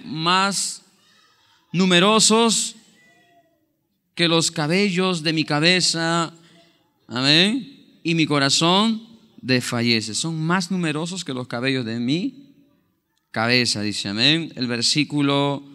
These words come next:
eh, trece, o sea, los males son más numerosos. Ahí, ahí, por eso me, me quedé ahí, ¿no?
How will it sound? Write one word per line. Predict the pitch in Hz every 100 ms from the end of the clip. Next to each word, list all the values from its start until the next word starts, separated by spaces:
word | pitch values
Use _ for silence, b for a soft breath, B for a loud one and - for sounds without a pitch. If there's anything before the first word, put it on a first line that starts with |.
| B B B _
eh, | -
trece, | - 127 131 120 - 113
o | 117
sea, | 139 147
los | 135 131
males | 131 143 156 160 160
son | - 151 151
más | 156 160 139
numerosos. | 165 151 139 139 120 113
Ahí, | 117 131 135
ahí, | 95 123 151
por | 139 143
eso | 151
me, | 156 143 -
me | 135 123
quedé | 135 147 147
ahí, | 139 143
¿no? | 110 127 170